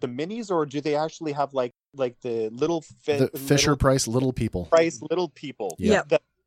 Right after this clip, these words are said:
Speaker 3: They've
Speaker 1: okay.
Speaker 3: made, you know, they've, they've been making actually all sorts of different ones, like Lord of the Rings, and
Speaker 2: Yeah.
Speaker 3: you can find, like, I think
Speaker 1: Oh.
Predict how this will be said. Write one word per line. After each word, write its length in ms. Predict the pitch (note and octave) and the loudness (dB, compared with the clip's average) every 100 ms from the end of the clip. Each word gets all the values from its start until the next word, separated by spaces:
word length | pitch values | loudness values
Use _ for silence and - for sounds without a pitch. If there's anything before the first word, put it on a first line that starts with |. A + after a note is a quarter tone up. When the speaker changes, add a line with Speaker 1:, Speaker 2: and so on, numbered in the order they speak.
| _ - D3 D3 | _ -8 -4 2
Speaker 3:
They've 200 | A#3+ - | 4 6
Speaker 1:
okay. 20 | |
Speaker 3:
made, 180 | F#4 B3+ | 4 4
you 160 | C4 | 4
know, 100 | C4 | 6
they've, 280 | D4+ F4+ C4 | 4 2 4
they've 160 | B3+ D4 | 4 4
been 120 | C#4 | 4
making 300 | A3+ A#3+ G#3 | 4 2 0
actually 420 | F#3+ - G#3 F#3+ | -2 -2 -2 0
all 160 | - F#3+ | 0 -2
sorts 300 | - F3+ B3 | -2 -2 -2
of 60 | |
different 320 | G3 - E3+ E3 | -4 -4 -6 -4
ones, 360 | D#3+ D3+ - | -6 -6 -6
like 180 | D#3 C#3+ | -6 -4
Lord 220 | E3+ F3+ | -4 -2
of 60 | F3 | -4
the 100 | E3 | -2
Rings, 440 | F#3 F3+ F3+ F#3 | -2 -4 -6 -6
and 100 | - | 0
Speaker 2:
Yeah. 100 | F2+ | 0
Speaker 3:
you 60 | E2+ | 0
can 160 | F3+ F3 | -6 -6
find, 280 | F3 E3+ | -4 -4
like, 100 | E3+ _ | -10 _
I 40 | - | -20
think 160 | F3+ | -14
Speaker 1:
Oh. 100 | B3 | -10